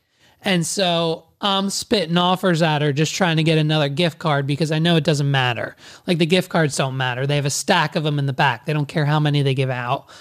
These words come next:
Like, it doesn't mean anything. They just want to sell you a timeshare so they can get you on that. That's where the money comes from.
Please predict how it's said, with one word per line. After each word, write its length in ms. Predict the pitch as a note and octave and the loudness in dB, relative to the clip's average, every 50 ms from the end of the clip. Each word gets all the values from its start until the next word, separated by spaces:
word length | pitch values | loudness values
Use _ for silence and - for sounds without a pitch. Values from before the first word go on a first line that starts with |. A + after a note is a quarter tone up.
| - - - | -20 -12 -4
Like, 100 | - F3+ | 0 0
it 60 | F#3 | 2
doesn't 260 | F3+ G3+ E3+ G3 F#3+ F3+ | 2 2 2 2 2 4
mean 220 | F#3 F#3+ F#3+ F3+ | 4 4 4 2
anything. 420 | E3 D3 C3+ B2+ A#2 - A2 G#2+ - _ - - - - - - | 2 0 -2 -6 -8 -10 -12 -14 -14 _ -20 -20 -20 -12 -2 0
They 100 | F#3+ F#3+ | 2 2
just 160 | G3 F#3 - | 2 2 2
want 120 | G#3 F#3+ | 2 2
to 60 | F3+ | 2
sell 300 | E3+ - - - F#3+ F#3 | 2 0 0 0 2 2
you 160 | F#3+ F#3 F3+ E3 | 2 2 2 2
a 60 | D3+ | 0
timeshare 880 | - - - G#3+ G#3+ G#3+ G#3+ G3 F3+ - - D#3 D3 C#3 C#3 C#3 C#3 - - - - | 0 0 0 2 2 4 2 2 0 0 0 0 0 2 0 0 -2 -6 -10 -20 -16
so 140 | - - - | -10 -4 -2
they 120 | E3+ E3+ D#3 | 0 0 0
can 160 | F3 D#3+ D#3+ | 0 0 0
get 200 | F3 E3 - - | 0 0 0 -2
you 80 | E3+ | -2
on 200 | D#3 C#3+ C#3 C3+ | -2 0 0 2
that. 280 | C#3+ D3 C#3 A#2+ - - - _ _ _ _ _ _ _ _ _ _ | 2 2 2 0 -2 -6 -18 _ _ _ _ _ _ _ _ _ _
That's 320 | - F#3 F3+ F3+ F3 - - | 0 0 0 0 0 -2 -4
where 140 | E3 D#3 | -4 -2
the 80 | C#3+ D3 | -2 0
money 240 | D3+ D#3+ D#3+ D3 C3+ | 0 0 0 -2 -4
comes 320 | - - C#3 B2 A#2+ - | -6 -6 -8 -8 -10 -12
from. 180 | - C#3 - | -16 -18 -20